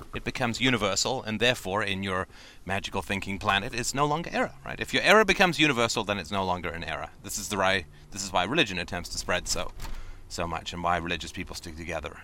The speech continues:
is that if everyone around you believes the same thing, this is the social metaphysics that Rand talks about.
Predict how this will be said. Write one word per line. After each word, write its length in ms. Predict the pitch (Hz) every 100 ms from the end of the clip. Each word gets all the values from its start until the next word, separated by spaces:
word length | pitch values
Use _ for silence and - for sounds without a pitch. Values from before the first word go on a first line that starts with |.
| -
is 140 | 90
that 180 | 101 95
if 140 | 139 156
everyone 300 | 175 202 170
around 220 | 127 117
you 60 |
believes 240 | 104 104 87
the 60 |
same 240 | 92 92 90
thing, 200 | 80 87
this 140 | 113
is 120 | 113
the 100 | 123
social 300 | - 120 -
metaphysics 480 | 107 90 - - -
that 120 | -
Rand 220 | 95 92 92
talks 240 | 90 -
about. 180 | 85